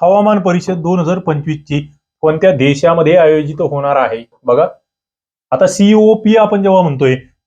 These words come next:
ही पर्यावरण विषयक परिषद असते आणि ही परिषद, अ, कोणत्या देशामध्ये, अ, आयोजित होणार असा प्रश्न आहे.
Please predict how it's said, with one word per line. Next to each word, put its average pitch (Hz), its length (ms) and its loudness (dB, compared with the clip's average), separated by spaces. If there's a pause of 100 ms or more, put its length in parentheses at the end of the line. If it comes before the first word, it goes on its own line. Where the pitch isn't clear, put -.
ही 208 80 -2
पर्यावरण 220 800 2
विषयक 226 440 -4
परिषद 180 460 -8
असते - 320 -16 (680)
आणि 147 220 2
ही 202 60 2
परिषद, 202 600 2 (640)
अ, 143 160 0
कोणत्या 170 320 -2
देशामध्ये, 196 720 0
अ, 170 360 -2 (160)
आयोजित 160 480 -2
होणार 175 320 -2
असा 175 200 -2
प्रश्न 165 300 -6
आहे. 202 140 -6